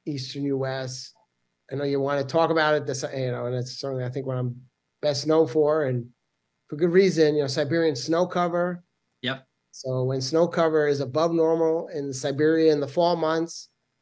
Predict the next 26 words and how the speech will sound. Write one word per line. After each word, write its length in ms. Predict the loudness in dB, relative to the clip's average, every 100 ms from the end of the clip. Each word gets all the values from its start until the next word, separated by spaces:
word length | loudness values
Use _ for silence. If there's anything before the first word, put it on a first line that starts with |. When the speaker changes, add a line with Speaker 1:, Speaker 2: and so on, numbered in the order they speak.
| -10
Speaker 1:
I 80 | -2
tend 200 | 2 2
to 40 |
focus 380 | 2 2 0 0
in 80 | 0
October, 640 | -2 0 4 4 4 -2 -4
but 220 | -6 -4
as 180 | -4 -4
I'm 140 | -4
discussing 480 | -4 -4 -4 -2 -2
in 60 |
the 60 | -2
blog, 340 | 0 0 0
others 280 | 0 -2 -2
have 100 | -4
said 280 | -4 -4 -4
November 640 | -4 -2 -2 0 0 -2
can 140 | -4 -4
be 100 | -2
an 220 | -4 -6
important 420 | -8 -6 -8 -4
month, 220 | -4 -6 -6
but, 160 | -10 -10 _ _ _ _ _ _ _
um, 540 | -6 -4 -2 -4 -6 -10 _ _ _ -2
it 120 | -2
was 600 | 2 4 6 4 2 -8